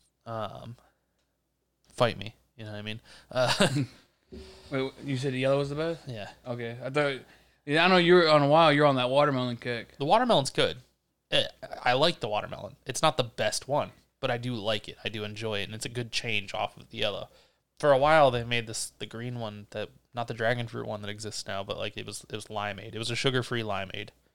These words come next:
Speaker 1: That one was good as fuck too. I was, I was into that one.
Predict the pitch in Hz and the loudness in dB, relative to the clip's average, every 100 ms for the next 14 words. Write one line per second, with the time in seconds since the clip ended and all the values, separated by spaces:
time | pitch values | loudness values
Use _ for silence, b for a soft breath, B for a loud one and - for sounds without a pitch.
0 | _ _ - - _ _ 107 113 95 - | _ _ -20 -20 _ _ -4 -4 -6 -14
1 | - - - - - - - _ _ - | -16 -18 -18 -18 -16 -18 -18 _ _ -10
2 | 107 98 - 117 110 104 101 98 101 104 | -8 -8 -4 -2 -2 -8 -14 -16 -16 -16